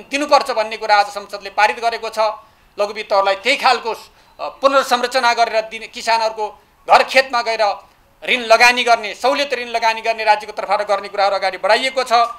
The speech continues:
किसानहरूलाई पेन्सनको कुराहरू अगाडि बढाइएको छ र कृषि उत्पादनका लागि आवश्यक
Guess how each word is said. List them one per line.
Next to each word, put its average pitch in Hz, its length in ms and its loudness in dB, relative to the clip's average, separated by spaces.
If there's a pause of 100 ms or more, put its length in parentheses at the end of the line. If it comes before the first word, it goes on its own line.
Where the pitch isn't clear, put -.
(240)
किसानहरूलाई 208 520 0
पेन्सनको 240 480 -4
कुराहरू 196 380 2 (140)
अगाडि 190 240 -2
बढाइएको 247 480 0
छ - 80 -6 (800)
र 202 60 2 (1080)
कृषि 285 280 -4
उत्पादनका 254 540 4
लागि 214 380 4
आवश्यक 214 440 -2